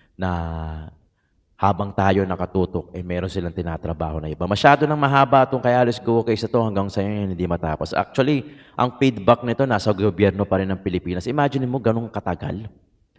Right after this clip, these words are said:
Ganun katagal yung investigation para masabi na kung sino talaga yung, ah, nasa likod ng pogo na yan. Grabe. Ganun talaga ka, ka, ka,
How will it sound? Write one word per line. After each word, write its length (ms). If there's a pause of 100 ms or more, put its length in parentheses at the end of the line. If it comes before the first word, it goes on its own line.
(300)
Ganun 320
katagal 600
yung 80
investigation 880
para 280 (1000)
masabi 560
na 560 (160)
kung 120
sino 200
talaga 400
yung, 240
ah, 160
nasa 320
likod 240
ng 240
pogo 320
na 160
yan. 240
Grabe. 560 (400)
Ganun 320
talaga 480
ka, 180 (1300)
ka, 200 (2000)
ka, 120